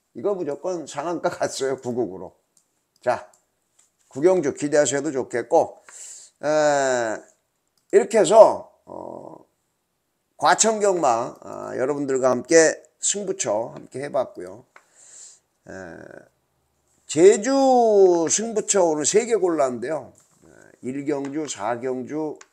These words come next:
칠 경주입니다. 아, 요 제주 경마 세 개 골랐는데 제주 경마도 오늘 금요 경마에서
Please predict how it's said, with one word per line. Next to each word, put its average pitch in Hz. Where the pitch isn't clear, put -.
칠 214
경주입니다. 160
아, -
요 -
제주 131
경마 139
세 147
개 156
골랐는데 117
제주 165
경마도 220
오늘 156
금요 196
경마에서 160